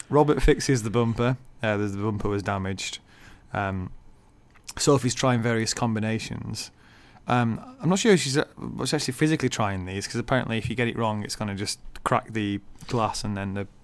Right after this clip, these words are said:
whole thing disappears anyway. They decide they need help from a real historian, and this is where they decide to approach this guy called Teabing.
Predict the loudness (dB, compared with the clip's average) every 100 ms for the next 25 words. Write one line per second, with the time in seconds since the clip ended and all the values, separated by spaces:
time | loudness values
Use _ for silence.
0 | -6 -4 -2 -2 -2 -4 -6 -8 -8 -4
1 | -4 -2 -2 -4 -6 -12 -14 -16 -16 -2
2 | 2 6 6 6 6 4 4 2 2 -2
3 | -12 -4 -2 0 0 4 6 4 2 -2
4 | 0 0 0 -4 -8 -16 -20 -20 -20 -10
5 | -4 -2 0 -2 0 0 0 -2 0 0
6 | 0 -2 -4 -12 -20 -14 -6 -2 0 -2
7 | -6 -14 -20 -20 -20 _ -20 -20 -8 -6
8 | 2 2 4 0 -4 -2 -2 0 0 0
9 | -2 -2 0 2 4 2 -2 -4